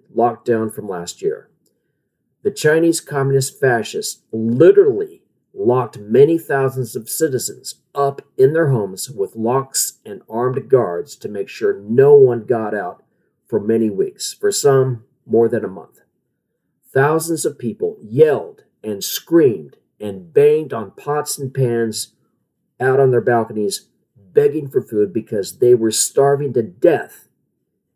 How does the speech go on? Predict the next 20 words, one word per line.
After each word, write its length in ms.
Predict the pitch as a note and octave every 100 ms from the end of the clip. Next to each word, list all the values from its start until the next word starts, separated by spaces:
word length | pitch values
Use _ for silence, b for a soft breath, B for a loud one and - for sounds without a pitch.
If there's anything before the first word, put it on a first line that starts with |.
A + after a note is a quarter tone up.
| -
and 140 | G#2
all 220 | A#2 C#3
because 440 | E3 E3 C#3+ A#2+ A2
of 140 | G2
some 320 | - A#2+ G#2+
vile, 640 | - A#2+ A#2+ C3 C3 C3 -
silly 480 | - - - C3 C3+
lie, 440 | B2 G#2+ D#2+ E2+ - _ _ _ _ _
a 100 | -
paranoia 920 | - - D3 D#3+ D#3 B2 G#2 G2 G#2 _ _ _
about 320 | - A#2 A2
a 40 | G2
covid 480 | - - F#3+ D#3 -
strain 480 | - F#2 D#2+ E2 _ _ _ _ _ -
that 140 | G#2+
was 200 | G#2+ -
probably 640 | - C#3+ C#3 D#3 C3+ D3
relatively 680 | G#2+ A2+ A#2+ A#2+ A#2+ A#2 A2
harmless. 600 | G#2 A2 F#2+ - - - _ _ _ _ _
Look, 500 | C3 C3+ A2+ - -